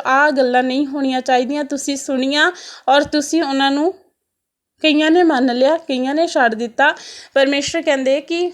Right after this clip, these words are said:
ਹੁਣ ਤੁਸੀਂ ਆਪਣੇ ਪਾਪਾਂ ਦੇ, ਪਾਪਾਂ ਲਈ ਕੋਈ ਬਹਾਨਾ ਤੁਹਾਡੇ ਕੋਲ ਜਿਹੜਾ ਆ, ਉਹ ਨਹੀਂ ਆ। ਪਰਮੇਸ਼ਰ ਕਹਿੰਦੇ,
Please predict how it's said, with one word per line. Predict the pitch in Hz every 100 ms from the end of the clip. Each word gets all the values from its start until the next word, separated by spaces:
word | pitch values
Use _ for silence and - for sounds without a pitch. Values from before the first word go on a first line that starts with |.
| -
ਹੁਣ | 294 294
ਤੁਸੀਂ | 302 330 330 320
ਆਪਣੇ | 269 269 262
ਪਾਪਾਂ | 262 262 262 277 277
ਦੇ, | 269 302 330 _ _ _ _ _ _
ਪਾਪਾਂ | 277 254 - 269
ਲਈ | 269
ਕੋਈ | 262 262 277
ਬਹਾਨਾ | 285 285 269 247 240 247
ਤੁਹਾਡੇ | 269 269 233
ਕੋਲ | 233 233
ਜਿਹੜਾ | 240 240 247 247
ਆ, | 277 277 -
ਉਹ | 254
ਨਹੀਂ | 254 247 277
ਆ। | 247
ਪਰਮੇਸ਼ਰ | 226 233 233 233 240
ਕਹਿੰਦੇ, | 233 220 226